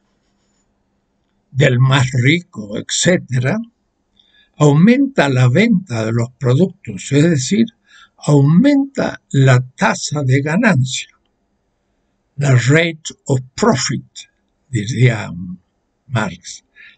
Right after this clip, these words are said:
La economía así determina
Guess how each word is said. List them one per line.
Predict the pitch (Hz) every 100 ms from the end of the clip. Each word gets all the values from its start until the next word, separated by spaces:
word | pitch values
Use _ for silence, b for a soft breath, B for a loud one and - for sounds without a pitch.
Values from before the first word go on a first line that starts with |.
| -
La | 143
economía | 131 131 131 127 143 208 175 -
así | 131 127 143 165 233 _
determina | 147 113 127 - _ 123 113 113 135 233 175 104 107 127